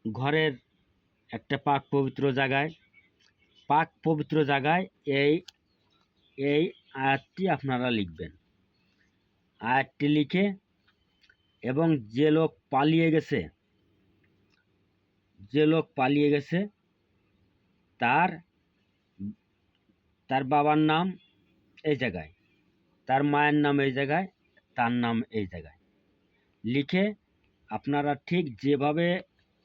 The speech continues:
এই যে আমি সুন্দর কায়দায় ধরেছি, এইভাবে নকশাটা দিয়ে আপনারা এরপরে চাপা দেবেন এই কায়দায়। তাই যা দিয়ে চাপা দেন, তবে যাতে কোনো জায়গায় ফাঁক না থাকে।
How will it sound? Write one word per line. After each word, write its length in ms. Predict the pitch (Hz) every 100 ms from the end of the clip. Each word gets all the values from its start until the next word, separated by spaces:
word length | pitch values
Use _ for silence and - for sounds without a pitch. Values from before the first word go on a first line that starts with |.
| _ _ -
এই 140 | 143 120
যে 140 | 104 98 101
আমি 180 | 117 123
সুন্দর 340 | 117 147 143 127
কায়দায় 260 | 131 117 117
ধরেছি, 320 | 117 92 80 - _ _ _ _ _ _ _ -
এইভাবে 420 | 139 127 156 165
নকশাটা 500 | 160 147 - 160 160
দিয়ে 300 | 147 151 165 190 190 _ _ _ _
আপনারা 440 | 117 117 127 139 160 190
এরপরে 360 | 139 143 151 151
চাপা 300 | - 151 127
দেবেন 280 | 113 120 113 -
এই 80 | 127
কায়দায়। 360 | 117 92 85 76 _ _ _ -
তাই 120 | 143
যা 160 | 131 170
দিয়ে 180 | 175 160
চাপা 200 | 147 117
দেন, 180 | 92 85 76 _ _ _ _ _ _ _
তবে 180 | 123 139
যাতে 320 | 123 127 - 208 226 _ _ _
কোনো 180 | - 143 151
জায়গায় 280 | 156 151 -
ফাঁক 200 | 160 156
না 120 | 143 107
থাকে। 300 | 120 107